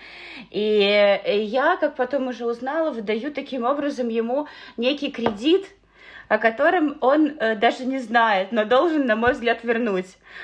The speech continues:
А он о нем даже не знает. А как можно вернуть кредит, о который ты не брал, о котором ты не знаешь, и который ты, самое главное, не хотел брать? Ну, то есть я, например, не хочу готовить какой-нибудь, э, ужин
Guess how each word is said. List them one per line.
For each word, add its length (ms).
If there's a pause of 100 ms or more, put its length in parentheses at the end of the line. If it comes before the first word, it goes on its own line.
(120)
А 180
он 160
о 60
нем 220
даже 260
не 140
знает. 520 (160)
А 160
как 220
можно 340
вернуть 400
кредит, 480
о 60
который 480
ты 180
не 100
брал, 400
о 100
котором 440
ты 100
не 120
знаешь, 360
и 60
который 360
ты, 100
самое 320
главное, 340
не 100
хотел 500
брать? 420 (600)
Ну, 140
то 100
есть 240
я, 120
например, 440
не 100
хочу 440
готовить 520
какой-нибудь, 800
э, 320
ужин 520